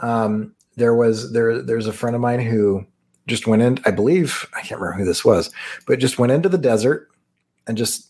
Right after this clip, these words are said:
and just, like, turned off all their phones, left their phones in the car, and then just continued to mention the name of a product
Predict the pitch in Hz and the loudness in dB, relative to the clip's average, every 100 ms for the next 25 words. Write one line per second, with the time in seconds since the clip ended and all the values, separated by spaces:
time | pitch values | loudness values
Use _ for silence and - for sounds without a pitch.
0 | _ - 107 113 - - _ _ _ - | _ -6 -2 -2 -4 -6 _ _ _ -6
1 | 110 104 - _ - 139 143 120 - 95 | -4 -4 -8 _ -2 0 2 2 2 0
2 | 113 151 156 110 107 113 - _ _ _ | 2 2 0 0 0 -2 -8 _ _ _
3 | - 120 - 135 143 139 131 151 147 98 | -2 0 2 0 2 2 2 -2 2 2
4 | 95 107 _ _ - - - _ - 113 | 2 -2 _ _ -20 -20 -20 _ -4 0
5 | 120 113 110 - 131 - 151 160 151 131 | 0 0 -4 -2 -2 0 0 0 0 0
6 | 120 131 139 117 110 113 117 104 101 - | 0 0 0 0 2 2 2 0 -2 -2
7 | 101 92 - - | -2 -2 -6 -16